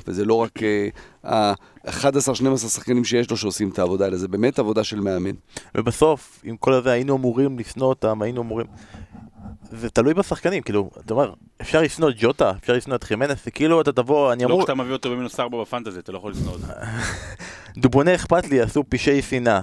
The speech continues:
Speaker 2: זה לא משנה, הם, הם חמודים, דובונה אכפת לי, אתה לא יכול לשנוא את דובונה אכפת לי. <laughs> אה, וולף מנצחים את טוטנהאם, ובעצם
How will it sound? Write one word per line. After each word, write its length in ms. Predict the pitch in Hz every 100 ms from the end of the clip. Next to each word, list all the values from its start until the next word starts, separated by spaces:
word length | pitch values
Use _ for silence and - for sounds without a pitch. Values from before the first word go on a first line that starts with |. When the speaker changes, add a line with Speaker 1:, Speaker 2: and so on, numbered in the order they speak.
| 104
Speaker 2:
זה 60 |
לא 80 | 127
משנה, 300 | 208 214 214
הם, 240 | 151 123 123
הם 160 | 131
חמודים, 380 | 123 135 202 370
דובונה 220 | 127 147
אכפת 220 | 196 226 190
לי, 60 |
אתה 120 | 120
לא 40 | 135
יכול 120 | 190
לשנוא 320 | - - 156
את 80 | 139
דובונה 340 | 117 113 120
אכפת 340 | 123 - 98 -
לי. 60 | - - -
<laughs> 180 | -
אה, 200 | 113 123 127
וולף 260 | 160 190
מנצחים 300 | 175 151 175
את 60 | 165
טוטנהאם, 380 | 165 160 143 123
ובעצם 560 | 123 127 127 135 147